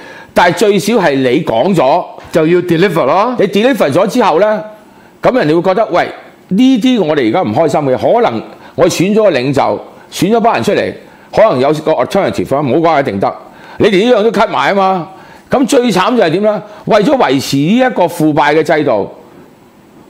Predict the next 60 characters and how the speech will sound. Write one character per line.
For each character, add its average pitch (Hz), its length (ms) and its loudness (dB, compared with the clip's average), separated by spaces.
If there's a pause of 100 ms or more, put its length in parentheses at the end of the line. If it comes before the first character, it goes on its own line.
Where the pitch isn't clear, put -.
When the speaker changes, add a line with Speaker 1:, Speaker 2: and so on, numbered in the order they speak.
(460)
Speaker 1:
我 185 220 2
哋 190 140 0
個 202 80 0
社 175 220 0
會 240 100 -2
更 202 280 -2
加 226 340 2 (1040)
喺 196 180 0
度 170 180 2
嗰 185 120 0
啲， 185 100 -4
嗰 185 160 -2
啲 220 140 0
所 175 180 0
謂， 143 420 0 (160)
呃， 127 280 0
呃， 123 360 0
叫 139 140 -6
做 127 140 0
咩 156 120 0
啊？ 131 160 0 (300)
collusion 170 540 0
更 160 100 0
加 190 80 0
犀 208 180 0
利 147 140 0
啊 180 40 -2
嘛。 170 320 0 (120)
Speaker 2:
嗯。 127 140 -4
Speaker 1:
因 269 120 2
為 185 220 0
如 151 60 2
果 233 100 2
千 247 200 -2
二 170 120 2
百 190 160 0
票 180 340 0 (380)
要 202 120 2
投 139 140 0
落 151 120 0
我 151 100 0
梁 127 180 0
振 175 160 0
英 208 60 0
嗰 202 40 0
度， 185 100 0
我 170 40 0
都 220 100 2
畀 185 140 0
返 214 160 0
錢 170 240 -2
你 190 140 0
㗎 175 80 0
嘛。 175 300 -2 (240)
Speaker 2:
嗯。 120 280 -6
Speaker 1:
唔 123 80 0
好 214 140 2
話 156 120 0
corrupt 202 260 2
啊， 208 120 0